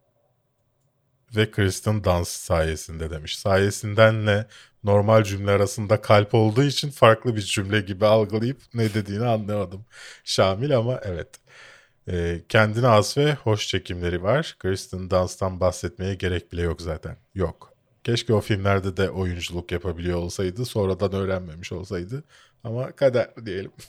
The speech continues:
<laughs> Sen şey biliyor muydun Su? O Spider-Man filminde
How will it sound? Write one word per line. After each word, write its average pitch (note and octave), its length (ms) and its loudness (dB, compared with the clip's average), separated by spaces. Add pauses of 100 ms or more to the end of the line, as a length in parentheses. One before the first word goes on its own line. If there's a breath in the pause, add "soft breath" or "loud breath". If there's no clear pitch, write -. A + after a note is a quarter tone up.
<laughs> - 1800 -10
Sen C3 220 6
şey D#3 260 2
biliyor F#3+ 180 2
muydun A2 320 -2
Su? G2 300 -8 (360 loud breath)
O G#2+ 220 2
Spider-Man A#2 720 4
filminde A2 760 2